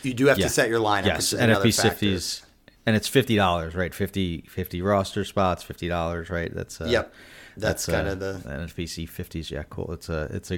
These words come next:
Speaker 2: it's a great format. I, I definitely want to do one of those, and probably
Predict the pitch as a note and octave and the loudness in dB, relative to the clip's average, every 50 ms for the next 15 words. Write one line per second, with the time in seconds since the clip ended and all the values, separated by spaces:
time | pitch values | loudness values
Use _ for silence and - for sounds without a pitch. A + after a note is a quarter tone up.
0 | - - F#2+ - - F2+ - F2 E2 - - - F2 E2 E2+ E2 E2 D2 C#2+ F2 | -6 -6 -8 -6 -6 -4 -2 -2 -4 -4 -6 -8 -6 -4 -4 -4 -2 -2 -2 -2
1 | F2+ E2+ - F#2+ F#2 - - F#2+ F2 E2 D#2+ D2 - - E2+ E2+ D#2+ C2+ - - | -2 0 -2 -2 -2 -2 -4 -6 -4 -4 -6 -8 -10 -8 -8 -6 -8 -8 -10 -12
2 | - D#2+ D2+ D2+ C#2+ C2+ D2 D2+ - - D#2+ E2 D#2+ D#2 D2+ - - C#2 D2+ C#2+ | -14 -12 -10 -10 -10 -10 -12 -14 -16 -12 -10 -8 -8 -8 -8 -8 -8 -8 -8 -8
3 | C2+ C#2+ - - - - - - - G#2+ A2 G#2+ G2+ G2 F#2+ F2+ - | -8 -10 -12 -12 -12 -14 -14 -2 2 2 4 4 4 4 2 2 -2